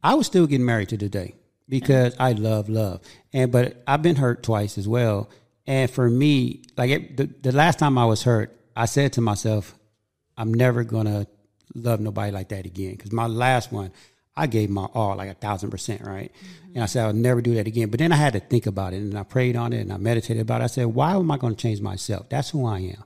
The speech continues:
Speaker 2: Mm-hmm.
Speaker 1: Why am I gonna, um, not let this next person that come to my life benefit from that?"
Speaker 2: Right.
Speaker 1: Like, I feel like I'll be cheating them.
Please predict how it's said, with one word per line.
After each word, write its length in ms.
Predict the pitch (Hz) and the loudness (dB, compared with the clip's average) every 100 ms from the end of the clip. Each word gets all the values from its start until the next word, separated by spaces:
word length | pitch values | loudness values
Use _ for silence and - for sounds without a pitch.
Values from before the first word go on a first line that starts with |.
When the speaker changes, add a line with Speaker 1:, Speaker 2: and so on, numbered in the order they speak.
| - | -20
Speaker 2:
Mm-hmm. 420 | 185 180 - - - | -20 -20 -20 -20 -2
Speaker 1:
Why 240 | 120 143 | 2 4
am 120 | 156 | 4
I 80 | 147 | 2
gonna, 400 | 127 123 117 113 | 2 0 0 -4
um, 420 | 117 107 104 101 - _ _ _ _ _ _ - | -6 -6 -6 -10 -14 _ _ _ _ _ _ -4
not 200 | 120 131 | 0 2
let 220 | 123 117 | 2 2
this 180 | 117 98 | 0 0
next 240 | 117 123 - | 0 0 0
person 240 | 113 120 | 0 -2
that 80 | 110 | -4
come 160 | 113 | -4
to 80 | 104 | -2
my 140 | 104 104 | -4 -4
life 360 | 104 101 - _ _ 135 _ | -4 -6 -10 _ _ -20 _
benefit 380 | 120 117 - - | -2 -2 -4 -10
from 160 | - 55 | -8 -10
that?" 180 | - _ - 175 | -12 _ -20 -18
Speaker 2:
Right. 280 | - - 110 | -16 -10 -4
Speaker 1:
Like, 200 | 113 - | -4 0
I 120 | 123 | 0
feel 160 | - 139 | 4 4
like 160 | 123 | 4
I'll 140 | 113 113 | 2 0
be 100 | 107 | -2
cheating 340 | - 135 98 | 0 0 0
them. 200 | 90 98 | -4 -6